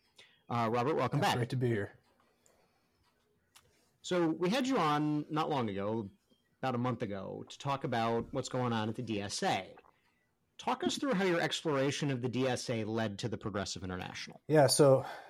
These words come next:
Speaker 2: the D S A, obviously everybody remembers, um, towards the end of last year, they got a lot of attention for their anti-Israel activism. Um, and so I was researching that, writing about that. But in the course of doing that, I noticed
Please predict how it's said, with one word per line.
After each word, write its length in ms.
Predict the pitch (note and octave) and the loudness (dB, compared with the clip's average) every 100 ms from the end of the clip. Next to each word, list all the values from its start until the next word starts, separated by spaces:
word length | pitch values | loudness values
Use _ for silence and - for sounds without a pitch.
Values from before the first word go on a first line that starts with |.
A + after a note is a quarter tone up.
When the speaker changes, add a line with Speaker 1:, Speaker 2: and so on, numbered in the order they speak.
| - | -2
Speaker 2:
the 100 | C3 | 0
D 240 | C3 B3 | 4 8
S 240 | A3 - D3 | 8 8 8
A, 240 | C#3 C3 | 10 10
obviously 340 | B2 B2 B2 B2 | 8 4 4 4
everybody 320 | A#2+ A#2+ A#2 | 4 4 4
remembers, 800 | A2 G#2+ G#2+ G#2+ G#2 G#2 - - | 2 0 -2 -2 -2 -2 -4 -4
um, 380 | A#2+ G#2+ G2+ G2 - | -6 -4 -6 -10 -6
towards 280 | - A2+ A2+ | 0 0 0
the 100 | G#2+ | -2
end 160 | A2 | -2
of 80 | G#2 | 0
last 320 | A2+ A2 - | 0 0 2
year, 160 | F3+ F3 | 6 8
they 100 | B2+ | 8
got 180 | A#2 A2+ | 6 4
a 40 | |
lot 280 | A2 A2 A2 | 2 2 0
of 180 | G#2+ F#2+ | -2 -6
attention 640 | - - A#2 - A#2 A2+ | -6 -4 -2 -2 -4 -4
for 320 | - G#2 G2+ | -6 -6 -4
their 180 | G#2+ G2+ | -4 -4
anti-Israel 800 | G2 G2+ A#2+ C3 G#3+ E3 B2 A2 | -6 -2 0 2 4 6 4 2
activism. 720 | A2+ - G2+ F#2+ G2 G2 A2 _ _ _ _ _ B2+ | -2 -6 -8 -4 -4 -6 -10 _ _ _ _ _ -4
Um, 320 | A2+ G2 F#2 _ _ _ _ _ _ - | -4 -4 -10 _ _ _ _ _ _ -2
and 100 | D#3 | 4
so 120 | C#3+ | 10
I 80 | C#3 | 12
was 120 | C3 | 12
researching 420 | C3 B2 B2+ B2 A#2 | 8 4 2 0 0
that, 180 | A#2 | 2
writing 220 | A2+ A2 A#2 | 2 0 0
about 260 | A2+ A2 | -2 0
that. 320 | A#2+ A2 A2 - - - _ _ - | 0 0 -2 -8 -20 -20 _ _ 6
But 260 | C3 C3 - | 6 6 -2
in 180 | C3 A#2+ | 0 2
the 80 | |
course 320 | A#2 - B2 - | 0 -2 -2 0
of 140 | G#2 | 2
doing 340 | G3+ C4+ E3 | 4 6 6
that, 280 | A#2 A#2 A#2 - | 6 4 2 0
I 140 | A2 | -4
noticed 640 | G#2+ G#2+ G#2+ G#2+ - - | -2 -2 -2 -2 -4 -6